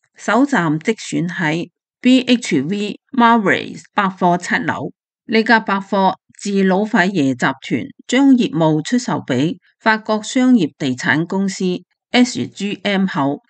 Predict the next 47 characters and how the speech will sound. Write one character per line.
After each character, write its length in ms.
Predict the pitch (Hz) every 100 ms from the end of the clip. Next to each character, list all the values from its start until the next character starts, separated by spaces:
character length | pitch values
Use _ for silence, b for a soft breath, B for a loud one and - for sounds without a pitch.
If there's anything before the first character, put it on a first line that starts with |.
| _
經 200 | _ 226
營 180 | 208 143
情 260 | 123 113 131
況 300 | 151 165 160 -
持 280 | - 165 139
續 200 | 160 -
下 160 | 180 160
滑。 180 | 160 - b b
工 220 | 294 294
會 160 | 185 185
指 240 | 240 277
出， 140 | - 180 - -
新 280 | - 254
牌 240 | 247 220 87
子 160 | - 139 175
嘅 240 | 196 170
入 80 | 131 -
駐 300 | 165 160 - _
可 180 | - 196
能 260 | 247 262 139
進 180 | 185 190
一 100 | 214
步 340 | - 170 151
威 160 | 185 220
脅 240 | 214 190 -
到 220 | 190 175
百 140 | 175 185
貨 220 | 185 175 175
公 180 | 226
司 180 | 233 -
嘅 340 | 233 214 165 - _
短 240 | 156 147 190
期 180 | -
生 300 | 151 - 208
存， 200 | 196 - - - _ -
並 240 | 214 214
導 220 | 208 202
致 300 | 190 226 226
部 160 | 208 185
分 260 | 190 185
供 220 | 185 269 262
應 200 | 185 185
商 300 | 226 214 220
撤 160 | - 180
出 180 | - 233
牌 240 | - 156 -
子。 400 | - 110 156